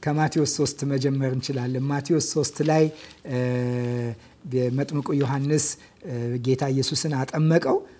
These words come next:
ማቴዎስ ምዕራፍ አራት ላይ ጌታ ኢየሱስ ክርስቶስ ከሰይጣን ወደ ምድረ በዳ ሄዶ አርባ ቀን አርባ ሌሊት ከጾመ በኋላ ተፈተነ። ማቴዎስ፣ እ፣ ምዕራፍ አራት ላይ የተወሰኑ ፈውሶችን ጌታ ኢየሱስ ክርስቶስ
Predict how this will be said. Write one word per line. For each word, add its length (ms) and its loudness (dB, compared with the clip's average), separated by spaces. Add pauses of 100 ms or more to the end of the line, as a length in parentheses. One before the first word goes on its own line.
ማቴዎስ 520 0
ምዕራፍ 380 0
አራት 340 -2
ላይ 160 -2
ጌታ 280 -4
ኢየሱስ 380 -4
ክርስቶስ 440 -2 (320)
ከሰይጣን 600 -2
ወደ 260 -2
ምድረ 320 -2
በዳ 220 -2
ሄዶ 280 -2
አርባ 360 -2
ቀን 200 -6
አርባ 300 -4
ሌሊት 320 0
ከጾመ 360 -4 (100)
በኋላ 320 -4 (440)
ተፈተነ። 560 -2 (600)
ማቴዎስ፣ 680 4
እ፣ 140 6 (800)
ምዕራፍ 440 4 (600)
አራት 400 2
ላይ 180 4 (340)
የተወሰኑ 600 2 (360)
ፈውሶችን 680 0
ጌታ 240 -2
ኢየሱስ 340 -2
ክርስቶስ 420 -4